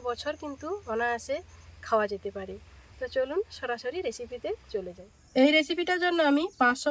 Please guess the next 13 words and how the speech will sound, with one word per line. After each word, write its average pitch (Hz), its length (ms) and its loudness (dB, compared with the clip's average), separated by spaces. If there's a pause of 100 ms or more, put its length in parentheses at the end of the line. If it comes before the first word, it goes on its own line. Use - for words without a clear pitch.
গ্রাম 294 180 6 (240)
আমলকি 254 500 6
নিয়েছি, 277 320 4 (280)
আর 233 100 10 (100)
নিয়েছি 269 320 6 (220)
কাঁচা 240 320 4 (120)
হলুদ 240 400 2 (240)
ও - 20 6 (480)
আদা। 190 220 4 (720)
এই 277 220 6
তিনটে 277 300 6 (120)
উপকরণ 269 420 4 (120)
আমার 302 180 4